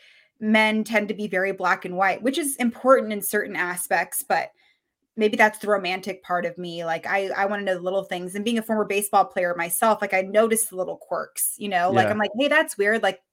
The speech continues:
Speaker 1: dude didn't measure the plate. How are you not going psycho right now? Like, that's stupid. You just go
Speaker 2: Yeah.
Speaker 1: up there and frickin' hit bombs without measuring the plate. Are you insane?"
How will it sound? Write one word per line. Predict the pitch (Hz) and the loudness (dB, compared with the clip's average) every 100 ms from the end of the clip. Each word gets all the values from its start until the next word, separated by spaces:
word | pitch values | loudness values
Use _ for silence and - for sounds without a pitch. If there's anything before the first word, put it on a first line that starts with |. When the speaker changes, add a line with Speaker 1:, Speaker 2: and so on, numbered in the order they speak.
| _ | _
Speaker 1:
dude | 180 220 | -4 0
didn't | 233 233 | 4 2
measure | 214 214 208 | 4 4 4
the | 185 | -4
plate. | - 240 208 143 | -4 -2 -2 -2
How | 208 | 0
are | 220 | 2
you | 226 | 2
not | 233 220 202 208 | 2 4 2 0
going | 214 202 | -4 -2
psycho | 196 202 220 220 160 | -2 2 2 0 -4
right | 180 151 | -4 -6
now? | 185 160 | -6 -4
Like, | 170 | -2
that's | 190 190 - | -2 -4 -4
stupid. | - - 277 359 381 - - _ _ _ - | -8 -4 0 2 0 -4 -10 _ _ _ -2
You | |
just | 240 - | -2 4
go | 233 | 8
Speaker 2:
Yeah. | 262 | 8
Speaker 1:
up | 262 | 8
there | 262 | 6
and | 262 220 - _ - | 6 4 -6 _ -2
frickin' | 233 247 | 0 -2
hit | 214 226 175 | 0 -2 2
bombs | 185 196 233 | 4 4 4
without | 202 214 226 | 2 2 2
measuring | 170 175 202 208 226 220 | 0 0 0 2 2 2
the | 185 | -2
plate. | _ 180 196 | _ -2 0
Are | 214 | 0
you | 214 | -2
insane?" | 208 180 - 165 185 247 | -4 -4 -4 -4 -6 -4